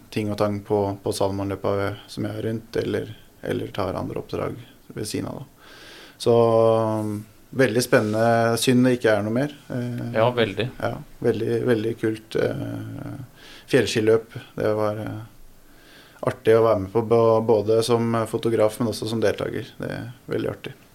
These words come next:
Speaker 2: Men, eh, hvordan løste du det da du var deltaker med væske og sånn der?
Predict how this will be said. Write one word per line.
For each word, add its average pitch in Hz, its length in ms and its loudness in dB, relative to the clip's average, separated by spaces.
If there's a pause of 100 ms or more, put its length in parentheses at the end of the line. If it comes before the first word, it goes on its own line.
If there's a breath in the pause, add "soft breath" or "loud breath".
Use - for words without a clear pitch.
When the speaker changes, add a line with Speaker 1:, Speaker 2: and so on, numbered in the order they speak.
(840)
Speaker 2:
Men, 127 320 2
eh, 127 140 2
hvordan 123 300 2
løste 107 340 2
du 98 80 2
det 101 300 2
da 98 100 2
du 101 80 0
var 101 100 0
deltaker 90 600 -2
med 90 960 -2
væske 107 400 -2
og 85 100 -4
sånn 95 140 -2
der? 95 220 2